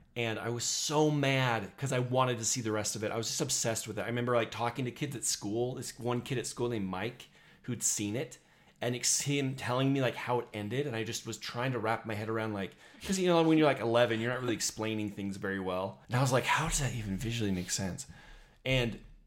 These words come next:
I was just trying to get my mom to watch, let me watch it 'cause it's rated R.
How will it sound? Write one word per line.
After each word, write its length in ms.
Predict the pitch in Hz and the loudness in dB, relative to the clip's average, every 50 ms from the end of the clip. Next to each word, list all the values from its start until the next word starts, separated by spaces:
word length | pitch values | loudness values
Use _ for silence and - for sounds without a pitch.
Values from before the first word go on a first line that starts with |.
| _ _ - | _ _ 2
I 120 | 123 135 | 2 4
was 160 | 139 147 143 147 | 4 4 4 2
just 180 | 160 139 - | 0 -2 -2
trying 360 | - - 143 131 135 135 139 | -2 0 2 2 4 4 2
to 60 | 135 131 | 2 0
get 140 | 135 127 | 0 0
my 100 | 131 120 | 0 0
mom 520 | 117 117 110 110 110 110 104 101 98 98 - _ _ _ | 0 2 2 2 2 0 0 -2 -4 -6 -10 _ _ _
to 340 | - - 110 101 95 85 85 - - - | -6 -4 -2 0 0 -2 -4 -8 -6 -2
watch, 260 | 98 95 98 - - - - 107 | 2 2 2 2 0 -2 -4 -2
let 80 | 101 | -2
me 100 | 95 95 | 0 0
watch 300 | 95 90 87 87 - - | 0 0 0 -2 -4 -8
it 120 | 85 - - | -10 -8 -6
'cause 140 | - - | -6 -6
it's 160 | 95 87 - - | -6 -6 -6 -4
rated 220 | 92 95 87 85 | -4 -2 -2 -4
R. 320 | 87 80 80 78 69 - | -4 -6 -8 -8 -10 -12